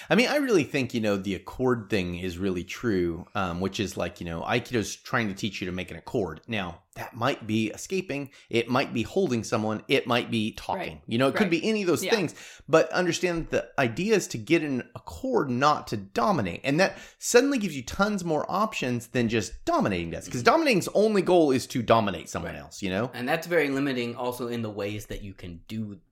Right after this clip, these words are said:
Speaker 3: the, that.
Speaker 1: Right, yes.
Speaker 3: Right, like, it's, it's very limiting. Um, there's only a certain amount of, uh,
Speaker 1: And it's, you know, this kinda, it's, it's funny people act like it's foreign, but it's like, you know, if your kids are mouthing off to you,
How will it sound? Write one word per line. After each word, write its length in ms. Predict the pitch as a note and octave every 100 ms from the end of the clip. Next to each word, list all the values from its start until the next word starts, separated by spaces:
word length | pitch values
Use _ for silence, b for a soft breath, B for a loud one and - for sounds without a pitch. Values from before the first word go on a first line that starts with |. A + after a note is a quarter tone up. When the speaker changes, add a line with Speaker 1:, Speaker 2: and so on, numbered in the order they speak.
| _ _
Speaker 3:
the, 160 | F#2+ F#2+ - - F#2+
that. 420 | F2+ D2+ - - -
Speaker 1:
Right, 420 | G2+ D#3 B2 -
yes. 300 | F#2 B2 A#3
Speaker 3:
Right, 260 | G2+ E2 -
like, 260 | G2+ F2+ G#2
it's, 180 | G2 A2+
it's 300 | G2 F#2+ -
very 260 | G2+ F#2+
limiting. 580 | F#2 F#2 F#2 F2 F2 F2 -
Um, 360 | F#2+ F2+ F#2 F#2
there's 180 | G2
only 280 | G#2 G2 F#2
a 60 | F2+
certain 300 | - F#2 F#2
amount 340 | F2 F2+ F2
of, 120 | E2+ -
uh, 200 | - E2+ E2 B B B
Speaker 1:
And 120 | - C4+
it's, 160 | -
you 60 | C#4
know, 100 | C#4+
this 220 | A3 A#3+
kinda, 180 | - D#4+ -
it's, 500 | E3 E3+ - E3+ -
it's 260 | F#3+ F3+
funny 200 | - A#3
people 200 | G3 -
act 160 | E3+ F3
like 120 | D#3+
it's 100 | -
foreign, 400 | - D#3 G3 C3+
but 140 | A#2
it's 160 | A#2 -
like, 160 | B2 C3
you 60 |
know, 160 | A2+ -
if 140 | - -
your 100 | C4+
kids 640 | - - D3+ G#2+ G2 A2+ -
are 140 | A#2+
mouthing 400 | G#2+ A#2+ B2+ G2+
off 200 | F#2+ F#2
to 100 | - E2
you, 160 | E2